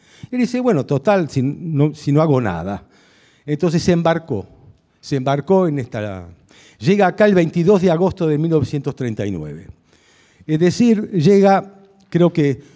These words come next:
Si no es el mismo día, es más o menos con la invasión alemana a Polonia y el comienzo de la Segunda Guerra Mundial. Entonces él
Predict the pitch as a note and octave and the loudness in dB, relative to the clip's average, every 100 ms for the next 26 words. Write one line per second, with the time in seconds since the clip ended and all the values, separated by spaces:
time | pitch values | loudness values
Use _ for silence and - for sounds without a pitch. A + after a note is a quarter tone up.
0 | _ _ _ _ _ _ _ _ _ _ | _ _ _ _ _ _ _ _ _ _
1 | _ _ _ _ _ _ _ _ _ _ | _ _ _ _ _ _ _ _ _ _
2 | _ _ _ _ _ _ _ _ _ _ | _ _ _ _ _ _ _ _ _ _
3 | _ _ _ _ - C3+ D#3+ C#4+ A3+ F#3+ | _ _ _ _ -10 -4 -2 0 2 4
4 | G3 E3+ C3 D3+ G#3+ A#2 F#2 - _ _ | 4 4 2 2 2 2 -2 -10 _ _
5 | _ _ B2+ C3 G#3 G3 C#3+ B2 F3 F3 | _ _ -4 0 0 0 0 2 4 2
6 | A2 E2+ - _ _ _ D3 C#3 C#3 C#3 | 0 -6 -14 _ _ _ 0 2 0 0
7 | F3+ D3+ C3+ C3 C#3+ D3 D#3 D3 - _ | 2 2 2 2 2 0 -2 -4 -14 _
8 | _ _ _ _ _ _ _ _ C#3 C3+ | _ _ _ _ _ _ _ _ -4 0
9 | C#3+ C#3+ D3 D#3+ F3 F3 - C#3+ D#3+ F3 | 2 4 2 2 0 -2 -4 0 0 -2
10 | C3 B2 F3 G3+ - D#3+ C#3+ C3+ C#3+ C3 | -4 -2 0 0 0 0 0 -2 -2 -2
11 | C3 A2+ G#2+ G2 F#2+ D#2 C#2 C#2+ - _ | -2 -2 -2 -4 -8 -10 -14 -20 -20 _
12 | _ _ _ _ _ B2+ C3+ G#3 A3 G3 | _ _ _ _ _ 0 2 2 2 2
13 | A#3 A3+ | 0 -2